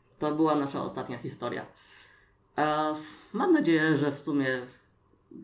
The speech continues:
ten, e, ta hi-, ten, e, filmik będzie ciekawy, że będzie się podobał. No cóż, ja jestem Eldrin. Zobaczymy się następnym razem. Znaczy nie zobaczymy, usłyszymy. Wy mnie usłyszycie.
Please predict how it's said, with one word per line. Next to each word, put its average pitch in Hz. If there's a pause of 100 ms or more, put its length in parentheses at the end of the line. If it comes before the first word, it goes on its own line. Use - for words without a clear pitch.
ten, 135
e, 120 (140)
ta 139
hi-, - (220)
ten, 139
e, 143 (600)
filmik 139
będzie 135
ciekawy, 160
że 143
będzie 139
się 139
podobał. 151 (880)
No 175
cóż, - (100)
ja 214
jestem 185
Eldrin. 151 (1000)
Zobaczymy 151
się 135
następnym 143
razem. 135
Znaczy 135
nie 139
zobaczymy, 139
usłyszymy. 131 (280)
Wy 156
mnie 135
usłyszycie. -